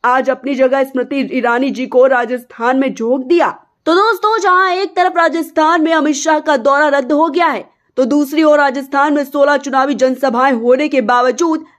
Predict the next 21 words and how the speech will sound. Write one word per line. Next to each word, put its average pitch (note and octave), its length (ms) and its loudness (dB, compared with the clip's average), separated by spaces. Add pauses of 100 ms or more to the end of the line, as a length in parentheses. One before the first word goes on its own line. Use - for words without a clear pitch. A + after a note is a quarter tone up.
राहुल F4+ 540 0
गांधी C#4+ 360 0
की D#4 120 -4
रैली C4+ 380 -2
में C4+ 220 0
जनसैलाब B3 1000 -2
उमड़ D4 260 0
पड़ा। C4 320 0 (680)
दोस्तों, G4+ 500 2
आप G#4 120 -2
इस E4 180 -6
वीडियो E4+ 320 0
को G4 120 0
देखिए। E4+ 680 -2
ये B3 100 2
वीडियो D#4+ 320 4
कांग्रेस E4+ 500 0
ने E4+ 100 0
शेयर E4 300 -2
किया F#4+ 220 0
है। B3+ 220 -6